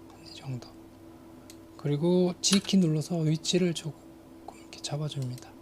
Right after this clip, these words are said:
네, 됐죠? 여기를 클릭을 하고 여기, 여기 숫자 있죠? 이 숫자를 이렇게 좀 늘려주세요. 그냥 저는 이번에 백으로 할게요. 이렇게 백.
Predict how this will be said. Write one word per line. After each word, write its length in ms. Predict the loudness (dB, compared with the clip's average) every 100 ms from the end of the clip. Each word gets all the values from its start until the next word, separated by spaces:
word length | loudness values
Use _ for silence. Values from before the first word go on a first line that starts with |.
| -12 -12 -12 -20 -20 -20 -20 -20 -20 -20 -20 -18 -14 -14 -16 -20 -20 -20 -20 -20 -20 -20 -20 -18
네, 140 | -18 -14
됐죠? 360 | -10 -8 -6 -8 -10 -20 -20 -20 -20 -20 -20 -20 -14 -14 -14 -20 -6 -2 -2 -4 -18 -20 -20 -20 -20 -20 -20 -20 -14 -4
여기를 400 | 0 2 2 0
클릭을 440 | 0 2 4 4
하고 680 | 2 4 4 4 4 0 -4 -10 -20 -20 -20 -20 -20 -20 -10 -4
여기, 280 | -2 -2
여기 240 | -4 -4 -4
숫자 360 | -2 -2 0
있죠? 460 | 2 0 -2 -6 -6 -12
이 40 | -12
숫자를 540 | -8 -6 -2 0 2
이렇게 340 | 0 -2 -4 -6
좀 220 | -6 -4
늘려주세요. 520 | -4 -4 -6 -8 -12 -18 -20 -20 -20 -20 -20 -20 -20 -20 -20 -20 -16
그냥 560 | -8 -4 -4 -4 -6 -8
저는 260 | -6 -4
이번에 240 | -4 -4 -4
백으로 320 | -4 -2 -2
할게요. 320 | -2 -4 -8 -10 -18 -20
이렇게 280 | -20 -20 -10
백. 220 | -8 -8